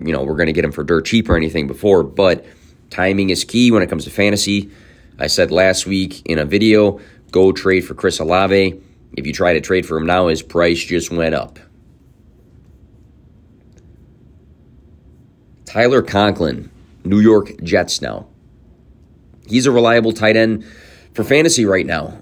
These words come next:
Uh, eleven point six, ten, and sixteen point four fantasy points, seven, nine, and eight targets the first three games. The number one thing I look for when it comes to a tight end is a consistent role in the offense and then consistent targets.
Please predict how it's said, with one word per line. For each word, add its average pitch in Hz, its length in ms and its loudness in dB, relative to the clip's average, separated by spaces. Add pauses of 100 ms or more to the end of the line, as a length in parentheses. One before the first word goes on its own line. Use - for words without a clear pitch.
Uh, 76 220 -4
eleven 110 260 2
point 110 240 0
six, - 560 -2 (160)
ten, 117 420 0
and 78 160 -8
sixteen 113 480 -4
point 101 260 -4
four 98 220 -2
fantasy 110 420 -2
points, 110 380 -4 (140)
seven, 110 340 0
nine, 95 240 -2
and 80 160 -8
eight 90 240 -6
targets 107 540 -2
the - 140 -18
first 87 340 -4
three 82 180 -4
games. 110 460 0 (960)
The - 60 -8
number 117 280 4
one 113 200 4
thing 104 200 0
I 92 100 0
look 92 200 -2
for 87 420 0 (300)
when 82 100 -6
it 87 80 -4
comes 95 220 -4
to 90 80 -2
a 78 60 0
tight 95 260 0
end 82 340 0 (320)
is 85 140 -4
a 85 100 4
consistent 101 720 -4
role 92 420 4
in 76 120 -6
the 73 120 -4
offense 92 500 -2
and 80 160 -6
then 80 140 -4
consistent - 880 -2
targets. 82 560 -2